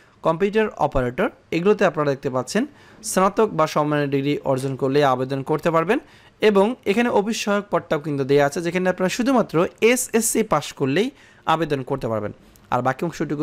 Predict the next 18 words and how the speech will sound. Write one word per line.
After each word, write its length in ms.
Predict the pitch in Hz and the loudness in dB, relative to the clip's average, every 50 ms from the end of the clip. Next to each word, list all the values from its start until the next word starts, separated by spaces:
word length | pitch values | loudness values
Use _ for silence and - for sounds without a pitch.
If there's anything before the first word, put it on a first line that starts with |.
| 151 143 | -2 -2
দ্বিতীয় 200 | 139 135 143 127 120 | -2 0 0 -2 0
পৃষ্ঠায় 360 | 127 123 123 - - 202 - - - - - - - _ _ _ | -2 -4 -4 -2 -4 -4 -4 -4 -10 -20 -20 -20 -20 _ _ _
পেয়ে 160 | 214 226 214 170 | 4 4 4 4
যাবেন। 200 | 143 110 113 107 - - _ _ _ _ _ _ - 233 | 2 0 -2 -6 -10 -14 _ _ _ _ _ _ 0 0
এরপর 200 | 254 233 254 247 202 | 0 2 0 0 0
দেখতে 160 | 175 147 165 147 135 | 0 -2 -4 -4 -4
পাচ্ছেন 260 | 131 127 - - 247 277 - - _ _ _ _ - | -4 -4 -4 -6 -6 -8 -10 -16 _ _ _ _ -12
জেলা 300 | 135 135 196 220 247 254 247 | -2 0 2 4 4 2 2
প্রশাসক 340 | 247 247 247 233 247 254 202 156 - | 2 0 0 2 0 -2 -2 -2 -2
ঝিনাইদহে 500 | - 175 214 254 254 220 175 160 156 170 190 - - | -2 0 2 4 4 4 4 2 2 0 0 0 0
চোদ্দ 220 | 233 226 214 208 254 254 247 | 0 0 2 2 0 2 2
জনের 180 | 254 254 247 240 | 2 2 2 0
একটি 120 | 208 247 208 175 | 0 0 0 0
নতুন 180 | 165 - 208 208 202 | 2 2 2 2 4
নিয়োগ 160 | 202 202 196 185 | 2 2 2 2
বিজ্ঞপ্তি 280 | 202 196 196 - 208 202 190 - | 0 0 0 0 0 0 0 0
প্রকাশিত 400 | 151 131 156 143 - 160 143 156 123 - | 0 0 0 -2 -2 -2 -2 0 2 4
হয়েছে, 260 | 127 127 123 - | 2 2 2 0